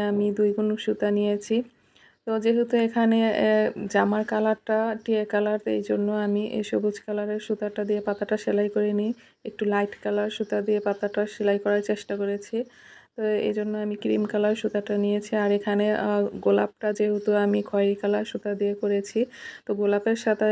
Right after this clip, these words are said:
কিন্তু ক্রিম কালারটা অনেক, আ, সুন্দর লাগে, তাই আমি এই কালারটা দিয়ে, আ, সেলাই করেছি। তো আপনাদের কাছে কেমন লেগেছে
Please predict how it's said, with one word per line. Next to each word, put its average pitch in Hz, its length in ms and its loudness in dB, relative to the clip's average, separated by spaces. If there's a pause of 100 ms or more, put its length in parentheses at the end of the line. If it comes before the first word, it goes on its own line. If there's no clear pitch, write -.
কিন্তু 214 400 -2
ক্রিম 214 340 0
কালারটা 208 600 0
অনেক, 208 200 -4 (240)
আ, 202 100 -4 (100)
সুন্দর 202 380 0
লাগে, 202 340 2 (540)
তাই 208 200 -4
আমি 208 240 -2 (100)
এই 202 160 -2
কালারটা 202 420 -2
দিয়ে, 208 280 2
আ, 214 220 -4
সেলাই 202 300 0
করেছি। 202 440 0 (180)
তো - 140 -14
আপনাদের 214 360 -4
কাছে 226 300 -6
কেমন 220 320 -4
লেগেছে 214 460 -2